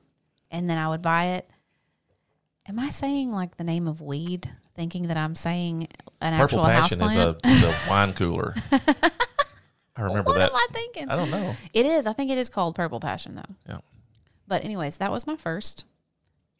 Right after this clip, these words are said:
Speaker 1: I don't remember the rest.
Speaker 2: I bought you one when we first got married.
Speaker 1: What were the other parts of the question?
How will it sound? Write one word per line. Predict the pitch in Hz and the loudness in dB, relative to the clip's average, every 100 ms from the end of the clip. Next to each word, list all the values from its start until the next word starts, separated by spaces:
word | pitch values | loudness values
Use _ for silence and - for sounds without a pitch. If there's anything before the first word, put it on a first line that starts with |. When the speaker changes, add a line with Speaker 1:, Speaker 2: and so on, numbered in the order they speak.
| _ _ _ _ _ _ _ | _ _ _ _ _ _ _
Speaker 1:
I | - | -10
don't | 185 | -8
remember | 196 185 | -6 -4
the | |
rest. | 180 160 - - - - _ - | -4 -4 -6 -12 -20 -20 _ -16
Speaker 2:
I | 104 | -2
bought | 110 101 92 | 2 2 0
you | |
one | 90 92 | -4 -4
when | 92 | -6
we | 87 | -6
first | 92 87 | -6 -6
got | - 87 | -6 -6
married. | 92 90 85 - - | -6 -6 -8 -12 -10
Speaker 1:
What | 208 | -6
were | 214 | -4
the | 226 | -4
other | 226 | -2
parts | 220 220 | -4 -4
of | - | -8
the | |
question? | 208 208 - 233 | -6 -4 -4 -10